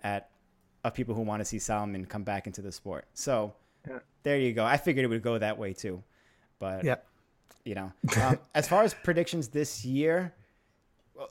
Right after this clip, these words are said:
Speaker 1: the only things we really have so far, I mean, that seem like legit ones. Um, B Water said more six wheel frames, <laughs> which I don't know. He said more six wheel frames. I don't know if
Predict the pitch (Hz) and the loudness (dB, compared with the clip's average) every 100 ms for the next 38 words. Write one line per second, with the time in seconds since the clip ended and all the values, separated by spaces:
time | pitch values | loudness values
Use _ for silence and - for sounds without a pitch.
0 | 127 131 202 202 196 214 190 147 160 202 | -6 0 2 2 -2 0 2 4 2 0
1 | 147 123 - 120 117 123 131 _ _ _ | -2 -4 0 0 2 2 -2 _ _ _
2 | _ - 135 131 123 123 - - 147 131 | _ -4 0 2 2 2 0 -6 -2 -2
3 | 123 117 127 127 123 120 - - 127 117 | 0 -2 -2 -2 -2 -2 -4 0 2 2
4 | 110 113 _ _ _ _ 135 120 143 127 | 0 -8 _ _ _ _ -6 2 4 6
5 | 131 143 151 160 135 143 127 123 - 139 | 6 6 4 2 2 4 4 2 -4 0
6 | 139 131 - - - 147 151 160 156 185 | 2 2 -2 -4 -2 -2 0 0 2 4
7 | 185 - - - 139 131 - 139 147 - | 2 0 -6 -6 -2 0 4 4 4 0
8 | 135 175 135 120 127 151 - 117 - 110 | 2 2 4 2 4 4 2 -6 -6 -6
9 | 95 107 107 117 135 139 131 127 131 123 | -4 -6 -6 -4 -4 -2 -2 -4 -4 -6
10 | - | -6